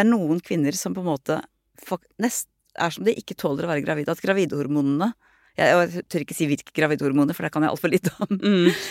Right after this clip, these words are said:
Speaker 1: Men det er liksom at disse gravidehormonene gjør deg, gjør deg mer, mer sårbar.
Speaker 2: Ja.
Speaker 1: Og det skjer jo også nevrobiologiske endringer, det s-, skjer strukturelle endringer i hjernen, som er, er i de områdene som faktisk hjelper deg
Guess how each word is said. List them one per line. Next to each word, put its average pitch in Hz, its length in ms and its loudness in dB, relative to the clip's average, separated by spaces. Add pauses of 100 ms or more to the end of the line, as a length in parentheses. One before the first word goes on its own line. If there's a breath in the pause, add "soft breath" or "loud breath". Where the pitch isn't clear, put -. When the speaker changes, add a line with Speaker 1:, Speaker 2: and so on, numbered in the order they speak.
(220 loud breath)
Speaker 1:
Men 208 140 4
det 214 80 4
er 185 160 4
liksom 185 160 -6
at 185 80 -6
disse 180 160 -6
gravidehormonene 156 720 2
gjør 139 380 4
deg, 156 180 2
gjør 143 320 2
deg 151 80 4
mer, 131 240 0
mer 123 240 0
sårbar. 147 460 -2 (260)
Speaker 2:
Ja. 196 240 4
Speaker 1:
Og 180 100 0
det 202 80 2
skjer 196 140 2
jo 175 80 4
også 185 160 -2
nevrobiologiske 156 880 0
endringer, 165 400 0
det 190 80 0
s-, - 320 -10
skjer - 180 -2
strukturelle 160 680 0
endringer 143 400 0
i 175 80 -2
hjernen, 160 320 2 (400 loud breath)
som 190 180 -4
er, 104 200 -2 (420)
er 196 140 4
i - 20 0
de 175 240 -4
områdene 151 400 0
som 190 140 -6 (180)
faktisk 175 320 -8
hjelper 156 960 -4
deg 170 160 4